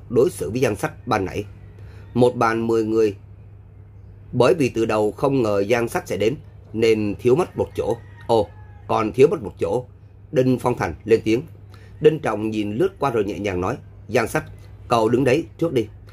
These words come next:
đợi lát nữa phục vụ đem thêm một cái ghế cho cậu." Giọng của ông vô cùng bình thản, căn bản không hề đặt Giang Sách vào trong mắt. Đinh Mộng Nghiên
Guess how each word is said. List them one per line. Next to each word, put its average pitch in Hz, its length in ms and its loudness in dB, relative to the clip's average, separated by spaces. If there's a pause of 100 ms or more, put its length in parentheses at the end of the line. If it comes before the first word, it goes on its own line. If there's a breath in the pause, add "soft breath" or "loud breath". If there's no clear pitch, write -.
(200 loud breath)
đợi 127 180 2
lát 170 160 -2
nữa 127 220 2
phục - 220 -4
vụ 110 280 -2
đem 123 280 0
thêm 117 200 2
một 95 100 -8
cái 104 100 -4
ghế 113 160 4
cho 127 120 0
cậu." - 220 -8 (720 loud breath)
Giọng 110 280 2
của 139 100 -4
ông 123 240 2
vô 147 140 6
cùng 107 300 -4
bình 101 180 -4
thản, 95 260 -8 (300)
căn 151 200 0
bản 110 220 -2 (160)
không 156 260 0
hề 104 240 2
đặt 104 220 -4
Giang 110 260 -2
Sách - 220 -8
vào 87 140 -6
trong 92 120 -4
mắt. 131 120 -4 (720 loud breath)
Đinh 120 160 4
Mộng 101 140 -6
Nghiên 113 180 0